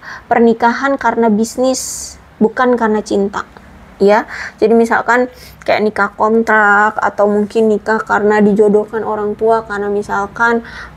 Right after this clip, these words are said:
eh, ingin mengembangkan usaha atau perusahaan orang tua gitu loh. Yang semacam itu kayak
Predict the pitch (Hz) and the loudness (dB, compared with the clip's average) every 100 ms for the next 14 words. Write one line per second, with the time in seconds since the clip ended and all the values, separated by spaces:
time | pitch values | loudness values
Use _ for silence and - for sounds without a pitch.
0 | - 208 202 196 196 - 220 226 226 214 | 0 2 2 0 -4 0 4 6 4 2
1 | 208 202 190 202 226 220 214 220 214 226 | 2 2 0 -2 -2 -2 -4 -4 -6 -2
2 | 214 214 214 - 208 208 196 190 196 196 | -4 -4 -8 -6 -6 -4 -4 -2 -2 -2
3 | 202 196 214 220 214 208 - 185 - 185 | -4 -2 0 2 2 -2 -8 -4 -2 -4
4 | 190 - - - - 208 220 214 220 233 | -8 -14 -20 -20 -4 0 2 2 2 2
5 | 254 - | 2 0